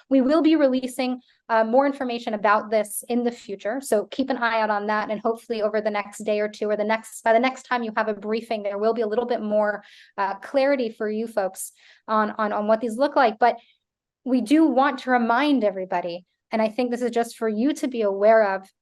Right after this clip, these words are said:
this is the fact that these Hamas terrorists are here and they are surrendering and they are alive is in stark,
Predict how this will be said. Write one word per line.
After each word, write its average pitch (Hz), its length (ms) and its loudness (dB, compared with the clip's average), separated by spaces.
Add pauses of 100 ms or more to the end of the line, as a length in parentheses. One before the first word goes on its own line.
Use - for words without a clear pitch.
(120)
this 254 440 0
is 302 200 -2 (760)
the 226 80 -8
fact 302 380 2
that 392 100 -4 (120)
these 247 300 -4
Hamas 233 420 0
terrorists 220 480 -2
are 202 160 -8
here 233 300 0
and 208 120 -4
they 220 60 2
are 226 80 2
surrendering 262 680 0
and 247 100 -2
they 214 60 0
are 202 160 0
alive 196 560 -4
is 240 120 0
in 254 140 0
stark, - 800 0